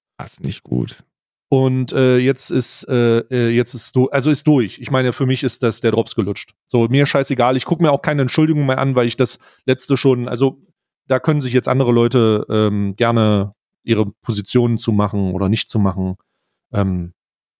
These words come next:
Speaker 2: nächstes Thema bitte. Lass uns hier auch das nächste Thema machen.
Speaker 1: Ja.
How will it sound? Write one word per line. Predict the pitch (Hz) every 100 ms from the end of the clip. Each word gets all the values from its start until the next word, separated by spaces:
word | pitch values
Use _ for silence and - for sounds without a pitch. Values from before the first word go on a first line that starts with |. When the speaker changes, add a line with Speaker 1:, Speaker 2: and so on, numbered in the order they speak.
| _ _ _ _ -
Speaker 2:
nächstes | 117 - 117
Thema | 110 95
bitte. | 87 87 104 - -
Lass | 151
uns | 226 - - - _
hier | - 208
auch | 170 123
das | 120 123
nächste | 107 -
Thema | - 107 92
machen. | 90
Speaker 1:
Ja. | 107 104